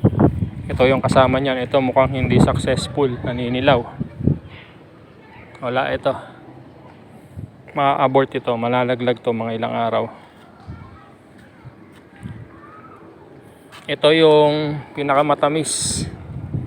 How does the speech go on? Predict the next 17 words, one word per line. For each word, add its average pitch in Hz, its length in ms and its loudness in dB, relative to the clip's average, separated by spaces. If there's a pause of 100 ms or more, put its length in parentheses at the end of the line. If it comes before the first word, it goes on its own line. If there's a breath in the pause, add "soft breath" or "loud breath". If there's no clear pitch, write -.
(360)
na, 139 400 -4 (800)
o 135 500 4
isa 160 220 0
sa 156 240 -2
pinakamatamis, 143 880 -4 (320)
yung 131 560 -10 (960)
Palora. 139 480 8 (800)
Payat 143 240 4
siya. 160 200 4 (280)
Napakaselan 139 720 2
daw 139 160 6
nito, 135 240 2
sabi 127 320 2
nung 127 240 0
nagbigay 123 400 2
sa 127 160 6
akin. 110 240 2